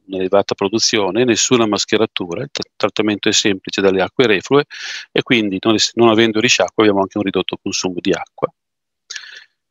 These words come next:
Quindi a questo punto, eh, dipende,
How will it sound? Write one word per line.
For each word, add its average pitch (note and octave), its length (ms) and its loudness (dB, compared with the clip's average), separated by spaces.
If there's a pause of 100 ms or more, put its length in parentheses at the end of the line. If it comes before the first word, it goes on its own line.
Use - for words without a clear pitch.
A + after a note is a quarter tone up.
(320)
Quindi C#3+ 640 2
a C#3+ 140 -2
questo D3 300 0
punto, D#3+ 880 4
eh, B2+ 280 2 (360)
dipende, C3 580 -2